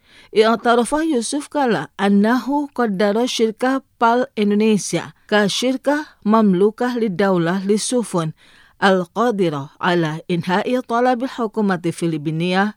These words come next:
بتمام الوقت، وهذا أيضا تقديم الفخر أن الشعب الإندونيسي قادر على تصدير أفضل السفن والحديثة. وقدر نائب الرئيس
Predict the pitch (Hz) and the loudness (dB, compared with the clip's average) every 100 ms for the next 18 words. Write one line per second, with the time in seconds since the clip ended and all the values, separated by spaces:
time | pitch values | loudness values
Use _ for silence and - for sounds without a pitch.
0 | - 185 180 - 156 156 175 180 170 190 | -4 0 0 -2 -6 -2 0 0 0 0
1 | 220 135 - - _ _ _ 170 185 190 | -2 -4 -12 -18 _ _ _ 0 2 2
2 | 208 226 - 202 160 151 185 226 247 - | 2 0 -2 0 -2 0 -2 0 -4 -8
3 | - - 190 180 165 165 226 240 185 156 | -20 -2 -2 0 0 2 2 2 0 -2
4 | - 214 226 220 151 _ _ _ _ _ | -2 -2 0 -4 -6 _ _ _ _ _
5 | - 254 285 294 - 247 202 185 165 - | -2 0 0 -4 -2 0 0 0 -2 -2
6 | 170 170 190 202 - 160 156 - 247 269 | -2 0 0 0 -2 -4 -6 -2 2 2
7 | 214 190 156 160 - - 196 180 156 - | 2 -2 -2 -8 -6 0 0 0 -4 -2
8 | 180 160 170 180 226 226 262 277 _ _ | -2 -2 -4 0 0 0 -2 -6 _ _
9 | _ - - 247 - 233 240 247 - 226 | _ -2 -2 -2 -4 0 0 0 -2 -4
10 | - 160 156 185 - 175 165 - 202 180 | -4 -6 -6 -8 -4 -2 -4 -8 -8 -2
11 | 208 - - - _ _ - - - 214 | -2 -2 -6 -10 _ _ -20 -16 0 2
12 | 247 254 220 247 247 330 247 226 240 190 | 4 2 2 0 -2 -4 -2 0 2 2
13 | 233 262 - - | 2 -2 -4 -10